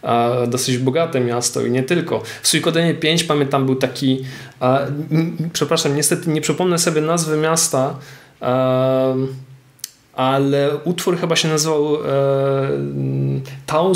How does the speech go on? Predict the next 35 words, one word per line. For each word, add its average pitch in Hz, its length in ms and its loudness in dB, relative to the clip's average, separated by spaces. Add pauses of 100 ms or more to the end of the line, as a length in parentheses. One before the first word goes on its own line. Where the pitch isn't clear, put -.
(120)
e, 151 120 2
Town 180 380 0
on 156 220 0
the 143 60 2
River 180 440 0 (420)
i 147 80 -2
to 170 100 0
jest - 380 -2 (140)
tytuł 180 320 0
adekwatny 170 500 0
do 143 140 0
tego, 151 200 0
co 147 120 2
można, 143 540 0
e, 135 180 0
co 139 160 -2
można, 135 520 0 (440)
e, 127 40 2
zobaczyć. 139 540 -2
To 143 100 -4
jest, 135 140 -2 (320)
to 135 80 2
jest 147 260 -2
wioska, 202 520 2 (280)
która 151 420 0
składa 160 440 0
się 165 160 0
z-, - 360 0
ze 160 120 2
statków, 160 520 -2
które 151 200 -2
są 151 180 0
ze 143 100 0
sobą 143 260 0
połączone. 139 600 -2